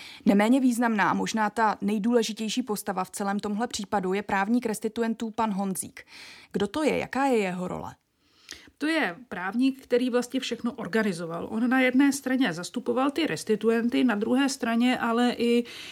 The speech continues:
Speaker 2: eh, ty podnikatele, kteří potom, eh, kteří kupovali ten podíl od restituentů a kteří, eh, byli spolumajitelé té firmy Bečvářova. Je tedy klíčová postava celého toho příběhu. On také komunikoval s pozemkovým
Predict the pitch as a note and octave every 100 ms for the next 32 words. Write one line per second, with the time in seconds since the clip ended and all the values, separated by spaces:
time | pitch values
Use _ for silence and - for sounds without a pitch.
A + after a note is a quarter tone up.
0 | - G#3+ G3+ G3+ B3+ A3+ A3 B3+ F#3 F3
1 | D#3+ D#3+ - G3 F#3+ A#3+ A#3 G#3 G3+ A3+
2 | A3 A3+ A3 - F#3+ F#3+ - G#3 A3+ -
3 | - A3 F#3+ F#3 G3+ G3+ F#3 F#3 G3+ G#3
4 | G3+ G3 A#3+ A#3 A3+ A3 G#3 A#3 A#3 G#3
5 | G#3 G#3 G#3 G#3 G#3 F#3+ G3 F3+ G3+ G#3
6 | - G3 G3+ G3 G3+ G3+ G3+ G3+ G3+ F#3+
7 | F#3+ F3+ - F#3 E3 E3+ D#3 D#3 - -
8 | - G3+ G3 G3 G3+ A3+ C4+ A3 - F3
9 | - A#3+ B3+ B3 B3 - B3+ B3+ - B3
10 | B3 B3+ B3+ B3+ B3+ - G#3+ G3+ A3 A#3
11 | B3 B3 B3+ - - - G#3+ G#3 A#3 B3+
12 | B3 A#3+ A3+ A#3 A3 A#3 G#3 F3 - G#3+
13 | G#3 A3+ A3 A3 F#3